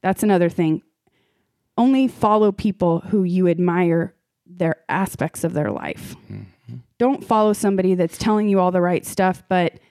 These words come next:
Speaker 1: he's sleeping on the couch. Don't follow the, the
Speaker 2: Don't take
Speaker 1: wife.
Speaker 2: marriage advice from the person who's been
Speaker 1: Yeah.
Speaker 2: annihilated in twelve different relationships.
Speaker 1: Right.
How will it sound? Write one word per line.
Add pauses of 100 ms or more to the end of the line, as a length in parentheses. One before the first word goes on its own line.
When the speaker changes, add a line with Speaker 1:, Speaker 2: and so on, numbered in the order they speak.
(380)
Speaker 1:
he's
sleeping
on
the
couch. (840)
Don't
follow
the, (460)
the
Speaker 2:
Don't
take
Speaker 1:
wife.
Speaker 2:
marriage
advice
from
the
person
who's
been (160)
Speaker 1:
Yeah.
Speaker 2:
annihilated
in
twelve
different
relationships. (120)
Speaker 1:
Right.